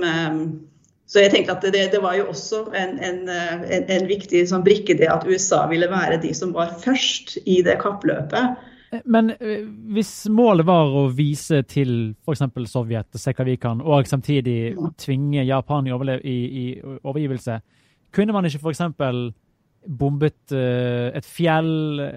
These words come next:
Speaker 2: Mount Fuji har jeg sett noen har nevnt som et av de
Speaker 1: Mm.
Speaker 2: største fjell i Japan. Altså, hvorfor måtte man bombe akkurat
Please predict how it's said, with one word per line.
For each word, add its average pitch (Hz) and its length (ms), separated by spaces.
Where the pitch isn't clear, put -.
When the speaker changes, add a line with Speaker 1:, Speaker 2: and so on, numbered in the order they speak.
Speaker 2:
Mount 143 300
Fuji 139 300
har 139 100
jeg - 80
sett 143 220
noen 139 160
har 139 160
nevnt 135 160
som 131 100
et 139 100
av 139 60
de 190 80
Speaker 1:
Mm. 180 80
Speaker 2:
største 143 240
fjell 135 160
i 127 80
Japan. 135 480
Altså, 151 120
hvorfor - 220
måtte 190 260
man 208 140
bombe 175 240
akkurat - 480